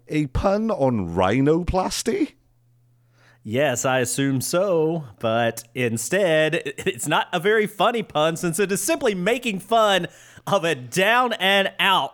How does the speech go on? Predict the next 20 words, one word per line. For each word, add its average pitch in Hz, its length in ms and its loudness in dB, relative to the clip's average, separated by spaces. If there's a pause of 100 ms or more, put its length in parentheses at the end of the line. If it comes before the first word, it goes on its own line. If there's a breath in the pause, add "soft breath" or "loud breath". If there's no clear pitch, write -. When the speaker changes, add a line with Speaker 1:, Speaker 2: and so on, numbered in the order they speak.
Speaker 2:
rhino 156 560 2
who 156 160 2
appears 277 440 -2
to 208 60 -2
be 170 100 -2
living 175 400 -2
in 269 100 0
an 254 80 0
alley. 127 400 -4 (100)
Speaker 1:
I 277 140 2
mean, 277 160 6
he 226 100 2
doesn't 247 240 4
even 233 160 4
get 220 160 4
rhinoplasty. 214 1040 2
It 175 160 0
makes 202 220 2
no 196 100 4
sense. 247 500 -2